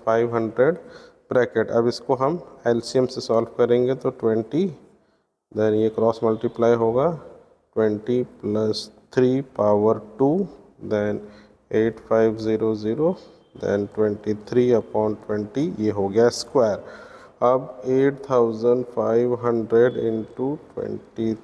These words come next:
थ्री बाई ट्वेंटी इंटू ट्वेंटी थ्री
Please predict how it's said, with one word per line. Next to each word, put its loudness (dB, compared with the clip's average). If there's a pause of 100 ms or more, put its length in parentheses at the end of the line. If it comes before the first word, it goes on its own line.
(120)
थ्री -2 (120)
बाई 2 (220)
ट्वेंटी -2 (580)
इंटू -2 (160)
ट्वेंटी -4
थ्री -2